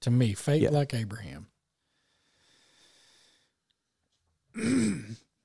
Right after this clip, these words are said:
Speaker 1: Blind obedience. Non-questioning, yes, Lord, obedience. It would be,
Speaker 2: Oh.
Speaker 1: it would be like, instead of when I knew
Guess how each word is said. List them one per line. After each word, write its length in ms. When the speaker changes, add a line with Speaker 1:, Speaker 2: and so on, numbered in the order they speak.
Speaker 1:
Blind 400
obedience. 680
Non-questioning, 1160
yes, 380
Lord, 320
obedience. 680
It 140
would 200
be, 460
Speaker 2:
Oh. 80
Speaker 1:
it 120
would 220
be 460
like, 400
instead 640
of 600
when 240
I 180
knew 580